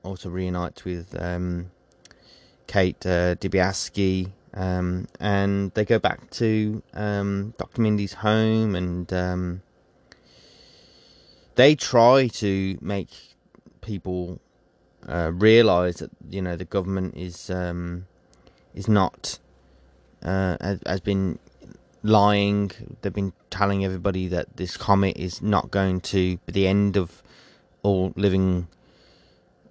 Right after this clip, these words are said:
um, people and things on Earth. Um, uh, but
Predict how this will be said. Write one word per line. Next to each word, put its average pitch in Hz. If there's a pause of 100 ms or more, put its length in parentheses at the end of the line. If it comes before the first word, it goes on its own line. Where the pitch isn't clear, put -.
(100)
um, 90 (260)
people 95
and 85
things 101
on 92
Earth. 95 (580)
Um, 98 (2250)
uh, 104
but -